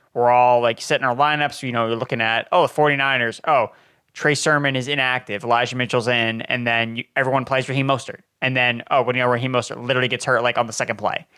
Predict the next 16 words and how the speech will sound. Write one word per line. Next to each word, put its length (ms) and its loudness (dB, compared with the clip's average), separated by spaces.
And, 260 0
and, 100 0
and 200 -2
every 280 2
lineup 300 2
that 140 2
you 80 0
put 120 2
Raheem 300 2
Mostert 300 0
in 80 -2
is 100 0
now 160 0
dead 300 0
because 320 -2
he 400 -4